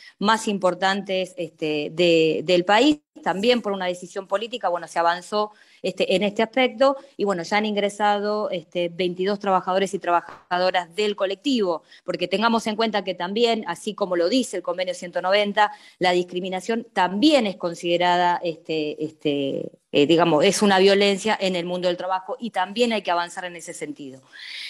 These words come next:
Y por otro lado, también una, un, yo les comentaba que tenemos la Secretaría de Derechos Humanos, Género e Igualdad, en el cual está a cargo la compañera Claudia Ormachea, que es la secretaria nacional,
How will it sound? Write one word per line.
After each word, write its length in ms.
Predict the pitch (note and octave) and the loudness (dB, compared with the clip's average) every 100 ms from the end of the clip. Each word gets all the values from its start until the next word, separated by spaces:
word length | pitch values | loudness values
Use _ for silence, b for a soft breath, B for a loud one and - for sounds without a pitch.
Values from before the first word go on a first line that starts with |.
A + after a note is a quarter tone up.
| B | B
Y 100 | - | 2
por 120 | C4+ F4 | 6 6
otro 160 | F4 | 6
lado, 380 | E4+ E4+ F4 E4 | 6 6 6 4
también 560 | C#4+ C#4 C#4+ C#4+ C#4+ - | 2 0 2 2 0 -4
una, 1000 | B3 B3+ B3 A#3 A3+ A3 G#3+ G#3+ G#3 - | -8 -6 -4 -4 -4 -4 -4 -6 -8 -8
un, 220 | G#3+ A3 | -6 -6
yo 200 | G#3 A#3 | -4 0
les 140 | A#3 A3+ | 0 0
comentaba 500 | G#3+ G#3+ A3+ A#3+ A#3 | 0 0 4 4 2
que 100 | G#3 | -4
tenemos 280 | G3+ G#3+ | -8 -10
la 100 | G3+ | -10
Secretaría 460 | F#3 F#3 F#3 G3 G#3+ | -8 -4 0 2 4
de 60 | G#3 | 4
Derechos 340 | G#3 G3+ - | 2 -2 -6
Humanos, 300 | G3+ G#3 G3+ | -2 -2 -2
Género 200 | G3 F#3+ | -6 -4
e 20 | |
Igualdad, 480 | F#3+ G3 A3 C#4+ D4 | -2 0 4 6 6
en 100 | G3+ | 2
el 120 | F3+ | -10
cual 360 | F3+ G#3 G#3 G#3 | 0 2 2 0
está 260 | - - F#3+ | -10 -8 -8
a 60 | |
cargo 320 | F#3 G3 G3 F#3+ | -2 -2 0 -2
la 180 | F3 | -2
compañera 720 | E3+ F3+ F3 F3 G3 G3+ F#3 F3+ | -4 -8 -6 -6 -4 -2 -2 -2
Claudia 560 | F3+ F3+ F#3 F3+ E3 - | -2 -2 -2 -2 -2 -2
Ormachea, 500 | E3+ E3+ F3 C4+ B3+ | -4 -4 2 2 2
que 100 | F#3 | -2
es 40 | |
la 80 | F3+ | -8
secretaria 400 | F3 E3+ F3 F3 | -8 -12 -10 -8
nacional, 480 | E3 - G3 A3+ | -8 -6 0 0